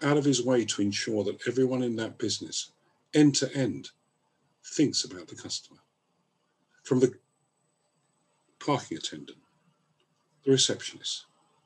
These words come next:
to Chris himself. None of that is an accident. And I think if you're gonna start a business, you've got to ensure that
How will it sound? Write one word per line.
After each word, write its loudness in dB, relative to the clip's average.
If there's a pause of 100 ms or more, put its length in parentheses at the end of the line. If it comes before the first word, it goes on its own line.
(480)
to -6 (100)
Chris -2
himself. -8 (1040)
None 4
of 0
that -4
is -4
an -4
accident. -8 (1500)
And 4
I 6
think 2
if -2
you're 8
gonna 8
start 4
a 2
business, 0
you've 0
got 2
to -2
ensure 0
that -2